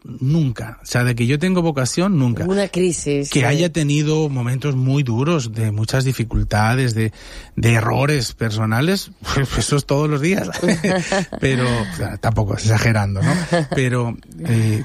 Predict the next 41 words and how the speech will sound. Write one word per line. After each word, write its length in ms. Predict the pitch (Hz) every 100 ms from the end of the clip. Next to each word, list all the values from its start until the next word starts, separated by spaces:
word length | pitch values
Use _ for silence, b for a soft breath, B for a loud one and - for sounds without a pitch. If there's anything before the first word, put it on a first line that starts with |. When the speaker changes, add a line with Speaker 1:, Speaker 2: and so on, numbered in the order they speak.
| -
Speaker 1:
que 120 | 127
tenga 240 | 147 175 170
así 260 | - 190
la 180 | 165 139
duda 340 | 135 175 143
de 120 | 123 113
que 160 | 120
Dios 220 | 117 151
no 100 | 175
me 100 | 180
llamó, 320 | 165 156 185 -
eso 340 | 143 - 147 - - -
yo 200 | 131 123
creo 160 | 151 156
que 100 | 147
no 100 | 139
lo 80 | 139
he 20 |
tenido 280 | 131 147 131
nunca. 420 | 117 110 104 - B B B B -
Speaker 2:
Pero 140 | 180 180
vamos 260 | 208 247
a 60 | 233
esa 220 | 185 165
parte 360 | 180 175 165 151
ya, 300 | 196 208 214
eh, 400 | - 160 151 147
una 240 | 147 139
vez 260 | 139 143 139
ya 600 | 143 131 131 127 143 139
eres 320 | 135 127 -
cura, 420 | 190 196 190 285 B B B B B B B
eh, 340 | 160 143 101 - -
hay 220 | 147 147
otro 260 | 147 156 151
mundo 380 | 165 190 175 156
de 140 | 151
posibilidades, 1000 | 147 - 156 151 147 147 170 151 151 170
¿no? 160 | 156 180
Dentro 400 | 147 143 143 143
de, 320 | 143 135